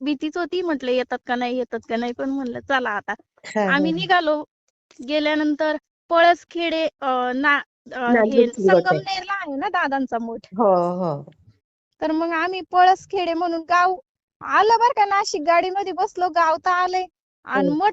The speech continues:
Speaker 1: पण त्यांना दिसला, कारण ते तिकडून बसले होते ना, त्यांना दिसला मठ, मला नाही
Speaker 2: हा,
Speaker 1: दिसला.
Speaker 2: हा,
Speaker 1: कारण मी
Speaker 2: हा.
Speaker 1: डाव-, मी डाव्या बाजूला बसलेले होते आणि ते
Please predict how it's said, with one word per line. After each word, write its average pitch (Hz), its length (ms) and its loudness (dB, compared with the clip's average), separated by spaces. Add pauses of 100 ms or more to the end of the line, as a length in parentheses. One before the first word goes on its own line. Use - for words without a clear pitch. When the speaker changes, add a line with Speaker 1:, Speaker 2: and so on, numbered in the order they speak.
Speaker 1:
पण 466 100 0
त्यांना 466 420 0
दिसला, 381 380 0
कारण 359 280 -2
ते 440 180 -4
तिकडून 466 440 0
बसले 427 280 -2
होते 330 220 2
ना, 339 100 -2
त्यांना 392 320 0
दिसला 349 340 -2
मठ, 262 240 -4
मला 285 260 -2
नाही 202 180 -2
Speaker 2:
हा, 185 100 0
Speaker 1:
दिसला. 175 240 -4
Speaker 2:
हा, 208 60 0
Speaker 1:
कारण 175 200 0
मी 320 200 -2
Speaker 2:
हा. 339 120 0
Speaker 1:
डाव-, 285 160 0 (440)
मी 330 140 -4
डाव्या 370 320 4
बाजूला 370 340 0
बसलेले 349 420 -2
होते 320 160 -2
आणि 330 120 -4
ते 381 300 -4